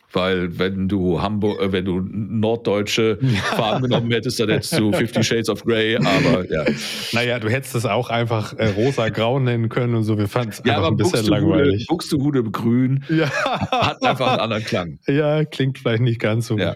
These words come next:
Speaker 2: so
Speaker 1: Na
Speaker 2: spannend.
Speaker 1: gut, aber es ist ja letzt-, klar, ma-, natürlich sind solche Farbnamen immer auch Marketing, aber es
Speaker 2: Ja.
Speaker 1: ist eben,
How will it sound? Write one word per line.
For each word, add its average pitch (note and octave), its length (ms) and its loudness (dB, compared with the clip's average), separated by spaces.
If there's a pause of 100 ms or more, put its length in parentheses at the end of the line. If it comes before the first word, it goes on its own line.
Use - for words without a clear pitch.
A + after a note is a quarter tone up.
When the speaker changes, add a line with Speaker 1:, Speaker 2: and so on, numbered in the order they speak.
(120)
Speaker 2:
so - 100 -2
Speaker 1:
Na A2 80 0
Speaker 2:
spannend. E3 300 0
Speaker 1:
gut, D3 180 2
aber D3+ 160 2
es D#3 100 -2
ist E3+ 140 -4
ja D#3 80 2
letzt-, D3 320 -2
klar, G2+ 220 0
ma-, G#2+ 160 -2
natürlich A#2+ 440 0
sind A#2 160 2
solche G#2+ 240 0
Farbnamen G#2 640 0
immer G2+ 400 0
auch F#2 160 -2
Marketing, G2 540 -2
aber G2+ 220 0
es G2 80 2
Speaker 2:
Ja. - 40 -2
Speaker 1:
ist A2+ 140 -2
eben, G2 300 0